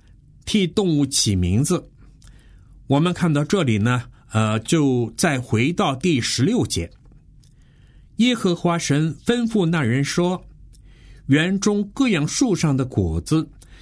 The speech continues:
你可以随意吃。”就是说呢，人可以想吃什么就吃什么。神又说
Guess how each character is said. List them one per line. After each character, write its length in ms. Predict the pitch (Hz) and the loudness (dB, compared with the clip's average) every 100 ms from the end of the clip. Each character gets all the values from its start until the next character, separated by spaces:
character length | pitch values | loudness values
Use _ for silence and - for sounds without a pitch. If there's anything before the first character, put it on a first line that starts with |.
| - | -2
你 120 | 120 | -2
可 200 | - 147 | 0 0
以 140 | 127 | 0
随 260 | 101 - 110 | 0 0 0
意 240 | 208 226 | 2 0
吃。” 360 | 120 - 139 151 - - - - - - - - | 0 0 -2 -2 -8 -20 -20 -20 -20 -20 -20 -6
就 140 | 151 | -2
是 80 | 123 | -2
说 220 | 120 147 | 0 0
呢， 160 | 151 127 | 0 0
人 200 | 120 151 | 0 -2
可 200 | 147 131 | 0 0
以 260 | 117 117 117 - - | 2 0 -4 -20 -6
想 380 | - 131 85 90 | 0 0 0 -2
吃 180 | - 240 | -2 0
什 200 | 196 131 | 0 0
么 100 | 123 | 0
就 140 | 117 | -2
吃 260 | 117 - 208 | -2 -2 0
什 160 | - | 0
么。 160 | 92 - - - - - - - - - - - - | -2 -4 -12 -20 -20 -20 -20 -20 -20 -20 -20 -20 -12
神 240 | - 165 | -2 0
又 180 | 226 202 | 0 0
说 320 | 123 156 165 | 0 -2 -2